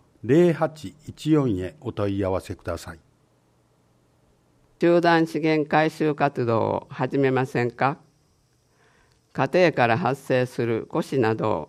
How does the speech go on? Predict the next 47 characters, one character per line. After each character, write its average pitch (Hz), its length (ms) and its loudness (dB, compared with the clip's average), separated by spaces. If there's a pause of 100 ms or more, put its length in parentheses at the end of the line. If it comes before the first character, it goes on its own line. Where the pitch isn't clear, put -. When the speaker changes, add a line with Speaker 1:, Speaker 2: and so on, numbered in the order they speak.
Speaker 2:
集 156 320 -2
団 151 260 2
で 135 140 -2
資 147 160 -8
源 160 260 -2
回 147 240 0
収 110 240 -4
す 117 160 -6
る 107 140 -4
団 135 240 -2
体 131 220 -2
に 123 160 -2
対 117 260 -2
し - 160 -18
て、 - 220 -10 (640)
そ - 160 0
の 170 120 4
回 170 240 0
収 160 280 -2
量 127 220 4
に 104 160 2
応 113 180 2
じ - 120 -14
て - 280 -6 (180)
奨 160 320 0
励 165 220 0
金 117 320 -2
を 101 120 -4
交 113 220 -2
付 117 80 -4
す 120 140 -4
る 117 80 -4
制 131 320 -2
度 113 100 -2
が 131 160 0
あ 107 80 0
り 95 140 -4
ま - 160 -4
す。 - 160 -20 (1500)
集 160 300 2
団 156 240 4
資 151 140 -2
源 151 280 2
回 139 220 2
収 107 260 -4
と 117 180 -2
は、 95 200 -4